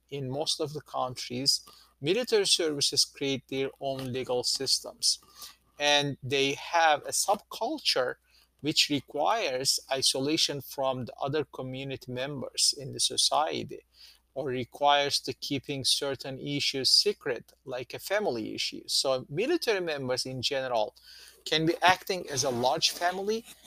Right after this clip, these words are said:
and the families in that large family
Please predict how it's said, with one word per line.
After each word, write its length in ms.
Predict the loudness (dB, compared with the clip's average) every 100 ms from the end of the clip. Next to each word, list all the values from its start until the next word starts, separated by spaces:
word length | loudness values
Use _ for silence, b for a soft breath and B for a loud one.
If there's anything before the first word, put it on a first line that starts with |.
| B -8
and 120 | -4
the 60 |
families 640 | -2 2 4 4 2 0 -2
in 300 | -6 -10 -2
that 240 | 0 0
large 360 | 0 2 2 0
family 580 | 0 -2 0 -2 -2 -4